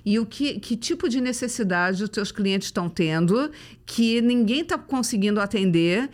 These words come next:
e que você pode fazer por eles? "Ah, tem as festas que tem que customizar a camiseta, e tem um monte de gente que precisa customizar a camiseta." Começa a fazer isso. E que outra necessidade, outra coisa legal, Flávia, é não se prender a uma única profissão.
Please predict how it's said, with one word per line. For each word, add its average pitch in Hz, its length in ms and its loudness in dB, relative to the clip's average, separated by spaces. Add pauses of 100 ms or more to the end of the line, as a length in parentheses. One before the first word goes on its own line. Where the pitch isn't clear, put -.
(180)
e 214 80 -2
que 254 120 0
você 240 380 0
pode 240 260 -2
fazer 220 340 -2
por 220 180 0
eles? 165 600 0 (280)
"Ah, 226 280 0
tem 214 300 -2
as 208 140 -2
festas 226 360 -4
que 240 120 -6
tem 233 120 -2
que 233 120 -2
customizar 233 640 -2
a 233 60 -4
camiseta, 233 580 -2
e 185 40 -2
tem 208 120 -4
um 208 40 -4
monte 247 200 -8
de 220 100 -2
gente 233 200 -4
que - 60 -16
precisa 220 280 -6
customizar 220 480 -6
a 214 60 -8
camiseta." 208 520 -4 (300)
Começa 233 360 -2
a - 20 -6
fazer 233 260 -2
isso. 208 500 -2 (380)
E 240 80 -4
que 320 160 -2
outra 381 300 -2
necessidade, 233 640 -2
outra 247 260 -2
coisa 233 260 0
legal, 185 320 0
Flávia, 190 360 0
é 202 100 2
não 220 160 2
se 226 140 -2
prender 196 400 2
a 202 80 2
uma 202 80 2
única 202 300 2
profissão. 196 720 0